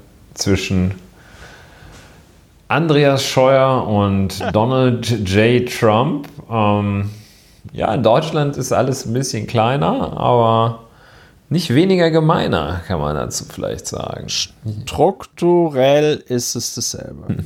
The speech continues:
Speaker 1: Ja, strukturell.
Speaker 2: Nein, nein, es ist, vielleicht sollte man da mal eine Studie machen. Aber ich glaube,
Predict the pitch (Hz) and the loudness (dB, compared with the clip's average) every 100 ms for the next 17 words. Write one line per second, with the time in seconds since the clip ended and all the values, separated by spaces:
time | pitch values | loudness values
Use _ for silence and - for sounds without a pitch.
0 | 151 - - - - - - - - - | -8 -10 -10 -12 -10 -8 -8 -10 -12 -14
1 | - 139 220 254 151 160 208 208 180 160 | -8 0 2 2 0 0 2 2 0 -4
2 | 170 170 202 226 - - - - - - | -8 -8 -10 -10 -12 -14 -16 -18 -20 -20
3 | - 165 190 220 208 196 190 185 175 165 | -4 2 2 2 2 2 2 0 2 2
4 | 170 151 147 - - 123 110 104 120 110 | 2 0 -4 -6 -6 -4 -4 -6 -8 -4
5 | 139 143 - 147 165 202 214 269 | 0 0 0 2 2 4 0 -2